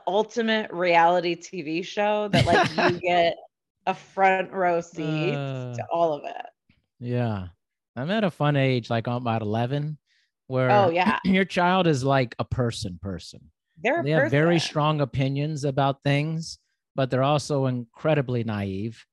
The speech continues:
Speaker 2: at the same time.
Speaker 1: Right.
Speaker 2: And they're starting to
Speaker 1: Yeah.
Speaker 2: look like an adult a little bit. It's wild.
Speaker 1: Mm-hmm.
Speaker 2: <clears throat> It's wild.
Speaker 1: And my niece is eleven.
Speaker 2: Yeah. It's wild. It's
Speaker 1: And
Speaker 2: funny, right?
Speaker 1: yeah.
Speaker 2: Yeah.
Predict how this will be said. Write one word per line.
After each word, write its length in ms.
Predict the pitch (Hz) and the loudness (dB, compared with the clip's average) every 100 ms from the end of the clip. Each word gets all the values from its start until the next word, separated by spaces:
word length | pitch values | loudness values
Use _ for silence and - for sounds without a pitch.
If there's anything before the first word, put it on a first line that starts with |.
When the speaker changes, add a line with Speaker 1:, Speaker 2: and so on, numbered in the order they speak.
| _ - | _ -10
Speaker 2:
at 140 | 117 - | -8 -6
the 100 | 110 | -6
same 320 | 120 123 117 | -4 -4 -4
time. 420 | 113 113 131 135 _ _ _ _ - | -4 -4 -6 -8 _ _ _ _ -12
Speaker 1:
Right. 260 | 170 - - _ 131 | -10 -10 -12 _ -4
Speaker 2:
And 120 | 135 | -2
they're 80 | 139 | -2
starting 460 | - 143 147 156 | 0 0 2 2
to 100 | - | 2
Speaker 1:
Yeah. 200 | 139 120 | 2 2
Speaker 2:
look 220 | 123 147 - | 0 -2 -4
like 220 | 131 135 135 | -2 0 0
an 100 | 131 | -2
adult 480 | 117 120 139 151 - | 0 0 0 0 -2
a 60 | |
little 320 | 131 135 151 151 | 0 2 2 2
bit. 260 | 165 175 _ _ _ _ - | 2 0 _ _ _ _ -6
It's 200 | 170 - | -4 -2
wild. 640 | 117 113 135 123 85 80 | -2 2 4 4 0 -6
Speaker 1:
Mm-hmm. 520 | - 180 - 226 180 | -12 -4 0 2 2
Speaker 2:
<clears throat> 0 | |
It's 240 | 143 151 - | 0 -4 -4
wild. 420 | 131 127 139 113 | 0 2 4 4
Speaker 1:
And 80 | 98 | 2
my 120 | 208 | 0
niece 400 | 202 202 262 262 | 0 -2 -2 -4
is 120 | 196 165 | -6 -4
eleven. 720 | 151 139 - - - - 104 _ | -4 -6 -8 -10 -12 -14 -20 _
Speaker 2:
Yeah. 460 | 143 151 123 92 85 _ _ - | 0 2 2 -2 -8 _ _ -8
It's 160 | 151 | -6
wild. 360 | 180 233 330 - | -4 0 2 2
It's 120 | 180 | 0
Speaker 1:
And 80 | - | -2
Speaker 2:
funny, 260 | 320 269 | 0 0
right? 300 | 117 98 160 165 | 0 0 -2 -2
Speaker 1:
yeah. 280 | 170 165 - | 0 2 0
Speaker 2:
Yeah. 160 | - | -4